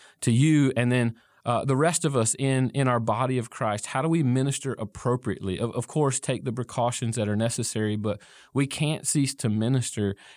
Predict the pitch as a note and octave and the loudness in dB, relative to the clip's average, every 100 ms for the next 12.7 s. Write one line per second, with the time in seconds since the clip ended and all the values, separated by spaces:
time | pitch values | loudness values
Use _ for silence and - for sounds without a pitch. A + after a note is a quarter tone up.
0 | - A#2+ A2+ A#2 A2+ - - G2 G#2+ - | -2 2 4 4 2 -2 -2 -2 -2 -4
1 | F#2+ G#2+ - A#2 G#2 G#2 G#2+ - C#3 D3 | -8 -8 -6 -2 0 2 0 0 0 0
2 | C#3+ C3 B2 A2+ - - A2 G#2 - - | 0 -2 -2 -4 -6 -4 -2 -2 -4 -14
3 | - A#2 G#2 - - A2 _ _ _ _ | -6 -2 -2 -2 -10 -12 _ _ _ _
4 | _ _ B2 A#2+ A#2 C#3+ D3+ C#3 C#3 A2+ | _ _ 2 4 4 4 2 0 -2 -4
5 | - D#3+ D3+ A#2+ A2 A2 - A2+ G#2 - | -4 0 2 2 0 -4 -6 -6 -6 -4
6 | B2+ - A2 - - A#2 B2 G#2+ F#2 - | -4 -4 -8 -8 -6 -4 -2 -2 -4 -8
7 | - _ - - G#2+ G#2 - - G2 - | -20 _ -10 -2 0 0 -4 -8 -8 -4
8 | A#2 A2+ F#2+ F2+ G#2 - - B2 B2+ A2 | -4 -2 -6 -6 -6 -6 -6 -4 -4 -2
9 | A2 G#2 - - - A#2+ C3 B2 A#2+ - | -2 -4 -10 -20 -12 -2 0 0 -2 -2
10 | A#2+ - G#2+ B2+ A#2+ G#2+ F#2 G2 B2+ B2 | -4 -2 -2 0 0 0 0 0 2 2
11 | A#2 A2 - A2+ - G2+ - G#2 A2 G2+ | 0 -2 -4 -6 -6 -10 -6 -4 -2 -4
12 | G#2 G#2 - G#2+ A2 A2 A2 | -2 -2 -2 -2 0 0 -2